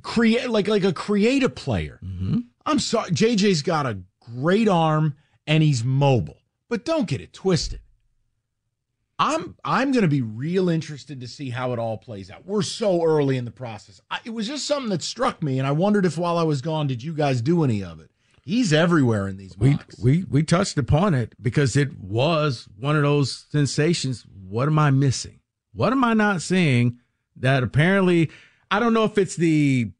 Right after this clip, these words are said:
Speaker 2: pre-combine smokescreen where, "Oh, this guy looks great," so you're, 'cause you almost don't wanna be the name that people talk about, because normally that person that everybody says is great is the one that's sitting there in the second, third round. Like, "I,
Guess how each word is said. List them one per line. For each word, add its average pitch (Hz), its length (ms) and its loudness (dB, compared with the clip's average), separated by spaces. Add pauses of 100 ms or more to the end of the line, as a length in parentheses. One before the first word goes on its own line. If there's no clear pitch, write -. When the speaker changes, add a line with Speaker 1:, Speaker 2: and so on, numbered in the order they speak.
Speaker 2:
pre-combine 170 1400 2
smokescreen 160 1000 0
where, 135 160 2
"Oh, 226 240 2
this 220 160 0
guy 202 300 2
looks 180 340 0
great," 147 420 0
so 147 260 -2
you're, 139 260 0 (640)
'cause 175 160 4
you 202 140 4
almost 277 400 0
don't 214 120 0
wanna 214 160 2
be 196 120 2
the 165 120 2
name 175 380 2
that 151 140 2
people 160 260 0
talk 190 320 0
about, 101 320 0
because 120 300 -2
normally 202 440 2
that 165 240 2
person 185 320 0
that 147 140 2
everybody 185 380 0
says 185 260 0
is 151 100 -2
great 175 380 0 (300)
is 160 160 2
the 151 80 2
one 160 180 4
that's 151 160 2
sitting 165 320 2
there 147 180 4
in 131 80 2
the 123 60 0
second, 139 420 0
third 135 260 4
round. 151 360 2
Like, 127 140 2
"I, 127 100 2